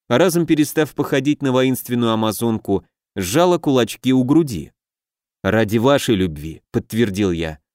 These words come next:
«Сам Дитенебре седьмой не остановится ни перед чем, чтобы добиться вашей руки и сердца». «В таком случае», госпожа подозрительно прищурилась. «Почему сейчас передо мной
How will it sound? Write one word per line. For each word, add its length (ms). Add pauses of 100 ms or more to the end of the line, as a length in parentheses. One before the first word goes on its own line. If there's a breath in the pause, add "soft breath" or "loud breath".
(360)
«Сам 320
Дитенебре 600
седьмой 460
не 120
остановится 680
ни 120
перед 320
чем, 400 (140)
чтобы 320
добиться 460
вашей 280
руки 380
и 40
сердца». 600 (720)
«В 100
таком 380
случае», 720 (280)
госпожа 600
подозрительно 680
прищурилась. 840 (680)
«Почему 360
сейчас 480
передо 340
мной 260